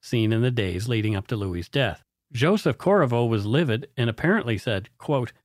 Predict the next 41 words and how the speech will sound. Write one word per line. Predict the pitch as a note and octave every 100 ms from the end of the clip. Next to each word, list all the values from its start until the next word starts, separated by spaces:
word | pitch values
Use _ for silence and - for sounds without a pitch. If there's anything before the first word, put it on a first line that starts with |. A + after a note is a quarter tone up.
| _
"That's | - F#3 -
it, | F3 F3
let | C#3 G3+
them | A3+
arrest | G3+ B2+ C#3+ C#3+
me | D3+ C#3+
and | C3+ A2
hang | - B2+ G#2
me. | E2+ - - _ _
I | A2+
am | G#2+ G#2+
not | B2+ E3+
a |
runaway, | C#3+ B2+ A#2 A2 A2+
I | G2
shall | G#2+ - G#2+
not | G#2 A#2 C#3
dishonor | A#2 A#2+ B2+ G#2+ A2
my | G#2
family," | G2+ C3+ G2+ F#2 D2+ C#2 - -
end | G#2 F#2+
quote. | - A2+ D2 - _ _ _ _ _ _ _
I | A#2+
don't | A#2 G#2+
know | F#2+
if | -
that's | G#2 -
a |
confession, | - F2+ G2+ A2 - E2
but | F2 F2 - A2+
whatever. | G#2 F#2 E2+ D#2+ - _ _ _ _ _ _
Marie | - C#3 D3 E3+ F3
Josephette's | C3+ D3+ - B2+ D#3+ - C3+
reputation | A2 B2+ A2 A#2+ - C#3+
was | A2+
dragged | G2 A2 A2+ B2+
through | B2
the | C3
mud | A2+ A2 G#2
as | G2+
well. | A2 C#3 D#2+ C#2+